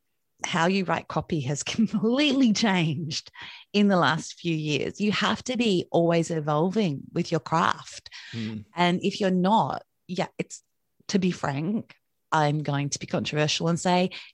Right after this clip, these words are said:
Speaker 1: get off your butt and stop being so lazy.
Speaker 2: <laughs> Well, it's not controversial 'cause I know taking action is one of those things that seem to elude all of us. But,
Speaker 1: <laughs>
Speaker 2: but, but anyways, uh, let's talk about, uh, getting on a podcast, 'cause we, we're
Speaker 1: Oh.
Speaker 2: refacing that one to start.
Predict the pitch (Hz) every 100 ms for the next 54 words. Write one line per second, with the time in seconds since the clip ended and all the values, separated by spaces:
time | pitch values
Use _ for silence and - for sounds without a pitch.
0 | _ 165 151 170 - 226 135 120 - 185
1 | 185 - - - 135 139 170 175 214 269
2 | 139 - _ _ _ - - - - -
3 | _ _ _ 143 170 202 165 143 120 113
4 | 113 151 139 127 113 101 - _ _ _
5 | _ _ _ _ _ - 117 127 - 120
6 | 123 127 - 123 110 113 120 123 113 107
7 | - - - 127 123 113 113 180 127 117
8 | 120 113 120 107 143 127 107 120 - -
9 | - - - _ 123 120 - - - -
10 | 190 - - - 202 160 160 135 160 226
11 | 165 147 - 151 - - 165 - 196 196
12 | 165 151 139 131 123 - - _ - -
13 | _ 123 139 151 165 156 - 139 - 110
14 | 113 - 120 139 139 131 127 110 131 123
15 | 147 151 156 151 160 160 151 143 - 117
16 | 107